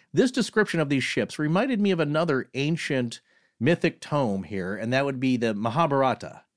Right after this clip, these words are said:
and is one of two major Sanskrit epics coming from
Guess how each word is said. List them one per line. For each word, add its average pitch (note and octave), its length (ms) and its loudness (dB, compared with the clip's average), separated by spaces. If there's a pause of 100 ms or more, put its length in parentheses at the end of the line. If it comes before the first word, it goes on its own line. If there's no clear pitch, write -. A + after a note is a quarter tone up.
and A2+ 140 -6
is G#2+ 220 -8
one C3 200 -2
of B2 120 -4
two F#3+ 140 2
major C3 320 2
Sanskrit B2+ 640 -4 (140)
epics C#3 580 -2 (400)
coming D3 240 -2
from B2+ 180 -4